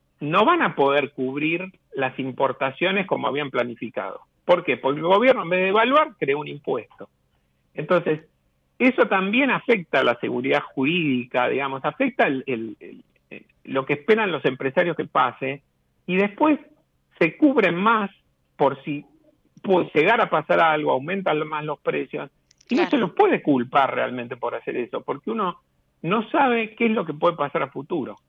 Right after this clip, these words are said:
Speaker 1: Imaginémonos que dentro de, de, después de las elecciones paso, por ejemplo, el gobierno diga, "Bueno,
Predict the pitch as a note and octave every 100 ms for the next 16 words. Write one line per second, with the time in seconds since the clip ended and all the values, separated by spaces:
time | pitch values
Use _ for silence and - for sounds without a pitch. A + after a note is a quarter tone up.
0 | - D#3+ F3+ - B3 D4 G3 B3+ B3+ E3+
1 | E3+ - _ _ _ - D3+ F#3 F3+ E3
2 | D#3 D3 C3 B2+ - _ _ - A2+ -
3 | - B2 B2 E3 D#3+ C3 C3 B2+ F3 D3+
4 | - B3 B3 F#3 - C#3+ D3 C#4 B3+ F#3
5 | D3 D#3 F#3 G#3+ E3+ E3 F#3 E3+ C#3+